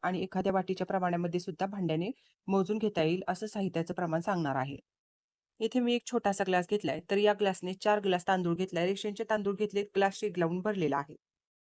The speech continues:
उडीद डाळ घेतलेली आहे एक ग्लास भरून. पेपर डोसा बनवण्यासाठी मी इथं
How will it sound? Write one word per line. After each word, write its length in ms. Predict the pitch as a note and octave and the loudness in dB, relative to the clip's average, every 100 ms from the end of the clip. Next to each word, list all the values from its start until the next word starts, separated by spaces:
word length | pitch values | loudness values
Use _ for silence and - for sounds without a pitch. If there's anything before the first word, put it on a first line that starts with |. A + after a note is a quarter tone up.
| _ _ _ _ _ _ | _ _ _ _ _ _
उडीद 220 | G#3+ A#3+ A3 | 4 4 6
डाळ 120 | B3 | 6
घेतलेली 340 | B3+ A3 F3 | 6 2 2
आहे 200 | F3+ F#3+ A3 | 2 2 -2
एक 160 | G3 F3+ | -2 0
ग्लास 240 | F3+ E3+ - | 2 2 2
भरून. 240 | D#3+ C#3 - _ _ _ _ _ _ _ _ _ _ | -4 -4 -6 _ _ _ _ _ _ _ _ _ _
पेपर 260 | C4 B3 B3+ | 0 2 2
डोसा 240 | A#3+ A3 | 2 0
बनवण्यासाठी 560 | G3 G3 F#3+ F#3+ G#3+ E3+ | 0 2 2 0 -2 -2
मी 160 | D#3+ G#3 | 0 0
इथं 160 | G#3 | 0